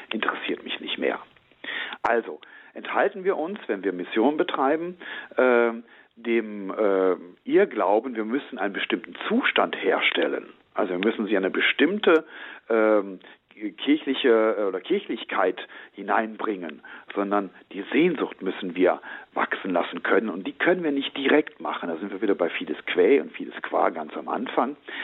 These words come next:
sondern die Sehnsucht ist etwas, was Gott schenkt und auch nur Gott erfüllen kann am Ende des Lebens. Noch ein,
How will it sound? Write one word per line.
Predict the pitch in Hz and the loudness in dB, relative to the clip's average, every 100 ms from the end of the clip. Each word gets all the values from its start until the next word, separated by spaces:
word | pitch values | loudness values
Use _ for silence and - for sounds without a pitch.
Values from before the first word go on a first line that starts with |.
| - - - | -10 -12 -8
sondern | 90 85 | -8 -4
die | 87 | -4
Sehnsucht | 95 113 160 160 - | 2 4 4 -2 -2
ist | 131 | -2
etwas, | 127 117 - | 0 -2 -4
was | 78 | -6
Gott | 69 78 | -2 0
schenkt | - 101 147 208 - | 4 4 4 0 -4
und | - | -4
auch | 82 | -4
nur | 95 87 | -4 0
Gott | 95 101 - | 0 0 -4
erfüllen | - - - 101 127 165 | -6 -4 0 2 2 2
kann | 160 175 220 _ - - - _ | 0 0 -4 _ -18 -18 -20 _
am | - 147 | -2 0
Ende | 131 104 - | 0 -2 -8
des | - - | -12 -8
Lebens. | 73 - - - - _ _ - - - - - - - - _ _ _ _ 151 | -6 -6 -10 -20 -20 _ _ -20 -18 -18 -18 -20 -20 -20 -20 _ _ _ _ 4
Noch | 180 | 4
ein, | 156 143 143 | 4 0 -6